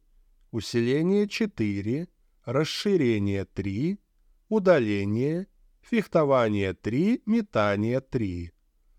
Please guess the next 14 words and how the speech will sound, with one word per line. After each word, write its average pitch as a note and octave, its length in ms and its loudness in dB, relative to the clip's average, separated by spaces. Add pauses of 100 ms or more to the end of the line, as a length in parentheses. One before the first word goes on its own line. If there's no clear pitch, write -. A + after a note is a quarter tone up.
(100)
Опыт G#3 420 2
сто E3 200 2
двадцать A#2 440 2
шесть G#2+ 300 -4
тысяч G#2 340 -4 (100)
четыреста G2+ 560 -6
семьдесят F#3 640 -2
из G#3 140 0
двухсот F3+ 600 -2 (120)
тысяч. E2+ 600 -6 (720)
Уровни E3+ 440 2
навыков. G2+ 680 2 (720)
Призыв A2+ 440 0
четыре, G#2+ 680 -2